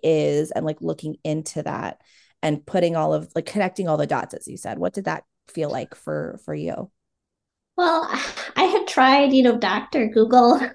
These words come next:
Speaker 2: <laughs> which was really frustrating. It did not work. My husband was, like, looking up other stuff, and we were coming to opposing decisions on how to navigate,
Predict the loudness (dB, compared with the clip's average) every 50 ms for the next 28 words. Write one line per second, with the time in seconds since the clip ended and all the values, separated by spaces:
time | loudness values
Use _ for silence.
0 | _ _ _ _ _ _ _ 2 2 2 2 2 0 0 2 4 4 4 4 4
1 | 4 4 2 2 2 0 0 2 2 4 4 4 4 4 4 2 0 -2 -4 -6
2 | -10 _ _ _ _ _ _ _ _ -2 2 4 4 6 6 4 4 4 4 4
3 | 6 4 4 4 2 2 2 4 2 2 2 2 0 2 2 2 2 0 2 2
4 | 2 2 0 -2 -6 -12 -20 -20 -20 -20 -20 _ _ _ _ _ _ _ _ _
5 | 0 2 2 2 2 4 6 6 6 6 4 2 0 -2 0 2 4 4 4 4
6 | 2 -2 -6 -4 -2 0 2 2 2 2 0 -4 -8 -14 _ -8 -2 2 2 4
7 | 6 6 4 4 4 2 0 0 2 4 4 4 4 2 2 2 2 2 0 0
8 | 2 4 6 6 6 6 6 6 6 6 6 4 2 2 0 -4 -6 -8 0 2
9 | 4 4 4 6 6 6 6 8 6 6 4 2 0 -2 -2 -2 -4 -4 -4 -2
10 | -2 -2 -2 2 4 6 6 8 8 6 6 4 2 0 0 2 2 2 2 2
11 | 2 4 4 4 4 2 2 -2 -6 -12